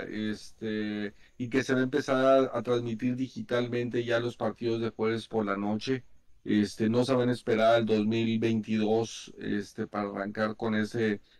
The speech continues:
convenio, sino se va a hacer ya desde este, desde este año. Este, entonces el hecho de que creo que es Amazon Prime Video que va a tener, ah,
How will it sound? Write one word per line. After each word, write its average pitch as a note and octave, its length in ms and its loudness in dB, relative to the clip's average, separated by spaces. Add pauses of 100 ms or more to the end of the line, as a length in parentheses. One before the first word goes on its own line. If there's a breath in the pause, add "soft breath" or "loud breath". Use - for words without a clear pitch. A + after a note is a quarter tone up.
(140)
convenio, B2 680 4
sino A2 260 2
se G#2+ 120 -2
va G#2 100 0
a G#2+ 40 0
hacer G#2+ 300 -4
ya G#2+ 160 -4
desde G#2+ 360 0
este, G2+ 500 -2
desde G#2+ 320 0
este A2 260 -2
año. A2+ 380 0 (380 loud breath)
Este, G#2 440 2
entonces A#2 340 2
el A#2 120 2
hecho A#2 200 2
de A2 160 2
que G2+ 460 2
creo A2+ 160 0
que A2+ 60 2
es A2 80 -2
Amazon A2+ 420 0
Prime A2+ 220 0
Video A2 500 2
que G#2 140 0
va G#2 140 4
a G#2+ 60 0
tener, A2+ 460 0
ah, G#2+ 420 0